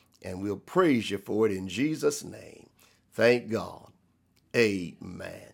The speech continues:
Well, the Lord bless you, uh, tonight. Thank you so much for, uh, joining and, uh, being a part. I want to tell you that it is good. Uh, it is good to know that we're going to win with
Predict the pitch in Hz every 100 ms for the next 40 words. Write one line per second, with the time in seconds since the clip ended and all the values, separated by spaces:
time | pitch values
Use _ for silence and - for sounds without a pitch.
0 | _ _ _ _ _ - 131 151 127 131
1 | 143 113 110 135 151 - 131 131 135 135
2 | - _ _ - - - - 120 113 117
3 | 127 123 - _ - _ 139 143 139 127
4 | 139 127 123 127 - - 104 101 98 -
5 | - 95 82 95 95 143 143 139 131 131
6 | 87 85 - - _ _ - - 104 135
7 | 135 113 - 127 123 120 113 127 107 98
8 | 139 127 123 123 123 _ - _ - 98
9 | 92 - 147 147 - 135 135 139 135 135
10 | - - 101 98 95 131 165 107 80 -
11 | 85 - _ _ _ _ - 90 117 120
12 | 120 - 131 131 120 110 92 95 113 165
13 | 180 175 170 170 175 - - _ _ _
14 | _ - 101 98 113 135 117 120 110 98
15 | 101 120 117 113 92 104 110 110